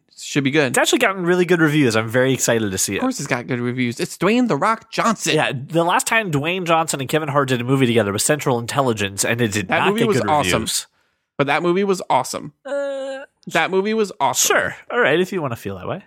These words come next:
Speaker 1: I hate you and your face. Uh, also coming out that day is the, uh, Hugh Jackman musical, um, Logan the Musical? No, uh,
Speaker 2: <laughs>
Speaker 1: Greatest Showman.
Speaker 2: P T Barnum, my wife is so excited for this movie.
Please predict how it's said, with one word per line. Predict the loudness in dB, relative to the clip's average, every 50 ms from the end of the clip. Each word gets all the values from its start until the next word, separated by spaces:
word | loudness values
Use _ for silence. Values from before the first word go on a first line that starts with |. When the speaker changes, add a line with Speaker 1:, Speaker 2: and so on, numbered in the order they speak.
| _ _
Speaker 1:
I | -6 -2 2
hate | 2 2 2 2 2
you | 2 2
and | 2 2 2
your | 2 2
face. | 2 2 0 0 -2 -6 -10 -14 -14 _ _ _ _ _ _ _ _ _ -2
Uh, | 0 2 2 0 0 2
also | 0 0 2 2 2 2
coming | 2 2 2 4 4
out | 4 2 2
that | 2 2 0 2 2
day | 2 2 4 4 2
is | 2 0 0
the, | -2 0 0 2 4
uh, | 4 4 4 2
Hugh | 2 2 0 2
Jackman | 2 2 2 2 2 2 0 2 2 2 2 0 0 -2
musical, | 0 0 2 2 2 4 2 0 2 2 2 2 2 0 -4 -8 _ -4
um, | 0 2 4 4 4 4 4 4 4 2 2 0 0 -2 _ _ _ _
Logan | -4 0 2 2 4 4 4 4 4
the | 4
Musical? | 4 4 4 2 2 2 2 2 2 2
No, | 2 2 4 4 4
uh, | 4 4 4 2 2
Speaker 2:
<laughs> |
Speaker 1:
Greatest | 2 2 2 2 4 4 2 0
Showman. | 2 2 2 4 4 4 2 0 -2 -8 _ _
Speaker 2:
P | 0 0 0 2
T | 2 2 2
Barnum, | 4 4 4 4 2 0 -2 -4 -4
my | -2 0 2 2 2 2
wife | 2 4 2 2 2 2
is | 2 2
so | 2 2 0 0 2 2 2 2 2
excited | 2 0 0 0 0 2 2 0 0
for | -2 -2
this | -4 -4 -4
movie. | -4 -2 0 0 0 0 -2